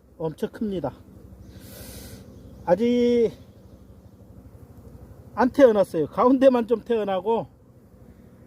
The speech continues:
어, 오늘쯤에는 태어났을 거라 이리 생각했는데 그렇지를 못했네요.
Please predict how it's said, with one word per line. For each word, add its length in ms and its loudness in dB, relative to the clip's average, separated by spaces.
어, 100 -2
오늘쯤에는 580 0
태어났을 540 -2
거라 340 -2
이리 200 -4
생각했는데 1000 -2
그렇지를 400 -6
못했네요. 680 -6